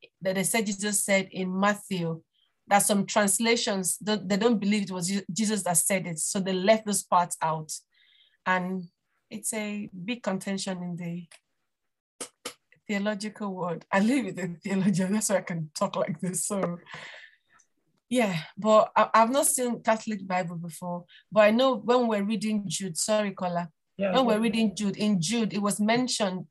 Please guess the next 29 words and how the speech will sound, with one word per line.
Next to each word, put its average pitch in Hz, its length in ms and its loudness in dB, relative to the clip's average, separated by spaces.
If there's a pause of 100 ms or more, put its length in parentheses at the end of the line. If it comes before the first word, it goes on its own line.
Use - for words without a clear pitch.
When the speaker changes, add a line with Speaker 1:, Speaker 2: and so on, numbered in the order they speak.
(140)
Speaker 1:
uh, 190 120 0 (240)
other 254 280 4
books 214 420 -2
were 190 100 0
mentioned 202 560 0
in 180 180 -4
Jude 190 300 -2
that 185 120 0
were 180 120 0
not 208 360 2 (600)
part 220 220 4
of 185 100 0
the 190 80 -2
scripture. 185 640 -2 (600)
And 202 380 4 (140)
the 214 160 0
reason 254 560 4 (180)
Jude 208 380 0
could 196 140 0
mention 214 500 2
them 190 180 0
was 185 160 -2
because 196 480 -2 (720)
he 233 100 0
mentioned 247 480 6
them 226 220 6
by 196 280 4
way 214 280 2
of, 190 180 2